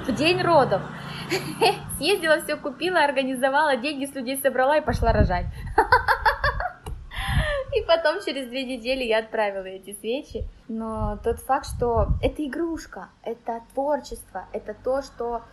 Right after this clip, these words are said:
раскрывает, то, что даёт возможность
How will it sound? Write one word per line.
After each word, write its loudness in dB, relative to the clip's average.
раскрывает, -2
то, -6
что -8
даёт -2
возможность -6